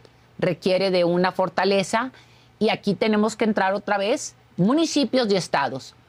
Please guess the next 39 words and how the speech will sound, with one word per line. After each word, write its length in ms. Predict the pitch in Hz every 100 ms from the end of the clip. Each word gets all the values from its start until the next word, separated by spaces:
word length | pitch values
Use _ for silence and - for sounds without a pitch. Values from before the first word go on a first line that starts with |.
| _ _
Las 240 | - 175 180
últimas 440 | 254 254 240 226
encuestas, 480 | 185 170 214 214 208
si 100 | -
no 140 | 185 196
mal 140 | 190
recuerdo, 360 | 185 - 180 180
del 160 | 156
mes 220 | 190 196
pasado, 560 | - 180 190 185 214 262 - - _ _ _ -
decían 480 | 165 170 233 240
que 80 | 233
en 40 | 190
la 140 | 180
parte 240 | 226 -
de 60 | 233
inseguridad 520 | 208 196 170 180 202
los 160 | 208 185
delitos 380 | 180 202 214 180
del 140 | 180
fuero 260 | 208 196 196
común 380 | 180 180 202
son 220 | - 185 180
los 180 | 175
más, 340 | 180 175 170 - -
¿cuáles 240 | 233 233
son 160 | 233 214
los 120 | 190
dos 160 | 202
delitos 440 | 196 190 190 196 -
que 120 | 160
más 200 | 165 165
se 280 | 180 135 120 -
hablaban? 540 | 156 147 135 135 135 - - _ _ -
Uno 240 | 208 233
de 100 | 233
ellos, 340 | 226 254 262 - _ _ _ -
robo 520 | 165 180 220 220 220
en, 420 | 196 151 127 90